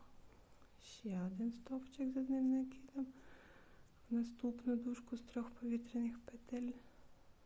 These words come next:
Три повітряні петлі. Раз,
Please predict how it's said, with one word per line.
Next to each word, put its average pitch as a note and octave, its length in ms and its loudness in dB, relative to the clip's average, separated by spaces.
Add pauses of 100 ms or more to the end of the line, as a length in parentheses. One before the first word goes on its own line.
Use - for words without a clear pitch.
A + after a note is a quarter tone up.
(880)
Три G3 300 0
повітряні G3 720 -2
петлі. - 560 -8 (1120)
Раз, F3+ 440 -4